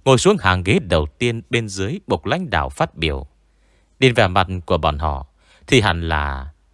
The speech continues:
đã biết chuyện Lâm Phong xuất hiện ở Nam Kinh. Hai vị trưởng phòng vừa mới ngồi xuống,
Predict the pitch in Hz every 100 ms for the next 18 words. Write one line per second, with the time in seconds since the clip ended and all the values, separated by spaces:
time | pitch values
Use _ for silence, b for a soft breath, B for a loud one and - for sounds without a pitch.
0 | - 107 135 160 101 80 80 104 101 -
1 | 95 92 87 - - - 190 98 76 67
2 | - 73 78 92 90 - 92 82 _ _
3 | _ _ _ _ _ _ _ _ _ _
4 | _ _ _ _ _ _ _ b b b
5 | 190 165 107 98 90 104 80 73 85 73
6 | 69 - _ 117 104 123 202 92 76 -
7 | 90 123